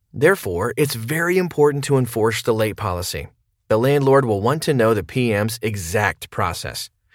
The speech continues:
Charging a ten percent late fee is common practice,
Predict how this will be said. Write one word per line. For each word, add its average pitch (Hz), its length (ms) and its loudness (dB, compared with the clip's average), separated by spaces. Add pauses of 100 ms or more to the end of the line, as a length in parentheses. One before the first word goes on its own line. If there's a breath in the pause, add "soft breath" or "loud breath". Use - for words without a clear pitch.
(340 loud breath)
Charging 226 300 2
a 135 60 2
ten 143 220 0
percent 113 380 0
late 139 240 0
fee 143 200 -2
is 143 140 -2
common 151 280 2
practice, - 520 -2